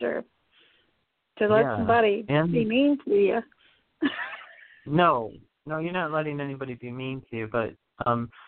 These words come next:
Speaker 2: try to look at it a different perspective. The, the person isn't even, if somebody's being mean to you, it's because they want you to come to their level. It's not even about you.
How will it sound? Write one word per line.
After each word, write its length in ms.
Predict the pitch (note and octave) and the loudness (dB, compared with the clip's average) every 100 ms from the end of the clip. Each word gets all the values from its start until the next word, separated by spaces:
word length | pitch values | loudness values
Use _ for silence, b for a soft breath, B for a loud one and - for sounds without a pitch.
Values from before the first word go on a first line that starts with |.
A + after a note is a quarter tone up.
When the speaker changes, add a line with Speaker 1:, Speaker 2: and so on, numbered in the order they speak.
| B - | B -2
Speaker 2:
try 180 | C#3 D#3 | 0 2
to 60 | |
look 220 | F3 F3 F3 | 0 0 0
at 80 | |
it 120 | E3 D#3 | 0 -2
a 40 | |
different 400 | C#3+ C#3+ D3+ D3 - - | -4 -4 -4 -8 -10 -6
perspective. 680 | C#3 - D3 D#3 B2+ A2 A2 | -6 -2 -2 -2 -2 -6 -6
The, 160 | A#2 F2 - | -12 -12 -12
the 80 | A#2+ | -6
person 400 | D3 C#3+ D3 C#3+ | -4 -2 -2 -4
isn't 240 | C#3+ C#3 | -4 -4
even, 360 | C#3 C#3 C3 - B B B | -4 -4 -6 -10 B B B
if 100 | D3 | -6
somebody's 360 | A3 C4 A3+ C#3 | 0 2 2 2
being 320 | C#3+ C#3 A#2 | 2 4 4
mean 320 | B2 C3+ C#3+ C#3+ | 2 2 2 0
to 60 | A2+ | -4
you, 180 | G#2+ G#2 | -2 -2
it's 160 | A2 - | -4 -8
because 260 | C3+ C3 B2 | -4 -2 -2
they 160 | B2+ C#3 | 0 2
want 260 | C#3+ C3+ C3+ | 4 2 -2
you 60 | |
to 100 | B2+ | -6
come 300 | - C3 B2+ - | 0 0 0 -4
to 60 | |
their 220 | A#2 A#2+ A#2+ | 0 2 4
level. 520 | A2+ A#2+ G#2 G#2 - b b b | 4 2 0 -10 -16 b b b
It's 100 | B2 C#3+ | -8 0
not 180 | D#3 | 2
even 200 | D#3+ D3+ | 2 -2
about 440 | B2 A#2+ B2+ D3+ F#2 | -4 2 2 2 -4
you. 340 | G#2 F2+ G2 | -12 -12 -18